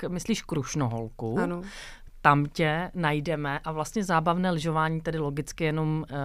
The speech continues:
Speaker 1: je tedy samo o sobě o lyžování. Eh, ta tvoje cesta byla poměrně, eh, překvapivá v tom, i z mého pohledu, protože jsem taky lyžovala hodně, že vlastně ty jsi se dostala k tomu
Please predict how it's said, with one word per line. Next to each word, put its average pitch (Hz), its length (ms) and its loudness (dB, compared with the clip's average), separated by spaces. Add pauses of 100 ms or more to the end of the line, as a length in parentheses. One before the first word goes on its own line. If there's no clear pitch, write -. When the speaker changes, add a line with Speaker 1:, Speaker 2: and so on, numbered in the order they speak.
(120)
Speaker 1:
je 156 220 4
tedy 160 400 0 (240)
samo 170 280 0
o - 100 -4
sobě 170 300 2
o 196 80 2
lyžování. 139 640 2 (500)
Eh, 147 200 2
ta 151 140 -2
tvoje 262 220 4
cesta 202 360 0
byla 180 540 4 (360)
poměrně, 214 920 6 (520)
eh, 175 60 -2 (440)
překvapivá 180 720 2
v - 120 -8
tom, 139 320 0
i 175 80 2
z 151 60 0
mého 175 240 6
pohledu, 156 420 0
protože 156 320 -4
jsem 175 180 -4
taky 170 220 0
lyžovala 143 480 2
hodně, 139 640 2 (200)
že 147 460 2
vlastně 143 400 0
ty 190 200 -2
jsi 180 360 0
se 180 220 -2
dostala 175 440 -2
k 180 120 -14
tomu 165 420 2